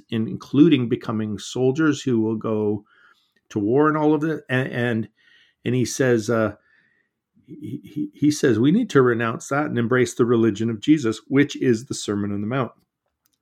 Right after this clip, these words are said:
And then to actually live it in little communities. So I, I loved how you were describing it earlier. These are little signs in this world of the forthcoming kingdom of peace.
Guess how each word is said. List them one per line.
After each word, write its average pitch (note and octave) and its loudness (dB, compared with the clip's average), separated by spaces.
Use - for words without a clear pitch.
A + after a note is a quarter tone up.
And B2 2
then C3 2
to - -4
actually D#3 6
live C3+ 8
it C3+ 0
in C#3 6
little C#3 8
communities. A#2+ 0
So A#2+ 0
I, B2 -6
I B2 0
loved C3 4
how B2 2
you A2+ 6
were B2+ 6
describing G#2+ 0
it G2+ -10
earlier. C3+ 2
These C#3+ -2
are B2 2
little D#3+ 2
signs C#3 0
in C3+ -2
this E3+ 0
world A#2 -2
of G#2 -2
the G2+ -6
forthcoming B2 -6
kingdom B2+ -8
of C#3 -10
peace. - -16